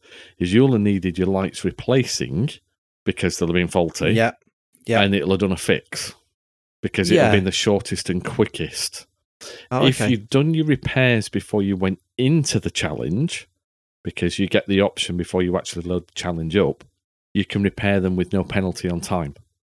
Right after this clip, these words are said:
Speaker 1: 'cause you're in your
Speaker 2: Ah.
Speaker 1: team garage. And
Speaker 2: Right.
Speaker 1: all your damage and wear carries over between events.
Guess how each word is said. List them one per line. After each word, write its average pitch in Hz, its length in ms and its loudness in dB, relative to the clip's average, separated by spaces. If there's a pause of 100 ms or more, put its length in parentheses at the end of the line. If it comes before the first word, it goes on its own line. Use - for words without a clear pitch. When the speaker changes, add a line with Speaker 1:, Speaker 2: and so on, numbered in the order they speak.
(100)
Speaker 1:
'cause 85 160 -4
you're 90 160 0
in 85 140 -2
your 85 220 2
Speaker 2:
Ah. 107 120 -12
Speaker 1:
team 98 500 0
garage. 78 520 -6 (600)
And 95 140 4
Speaker 2:
Right. 110 80 6
Speaker 1:
all 131 240 6
your 123 120 0
damage 92 840 -2 (400)
and 90 320 -2
wear 87 600 0
carries 92 480 -4
over 98 340 2
between 87 540 -4
events. 80 800 -6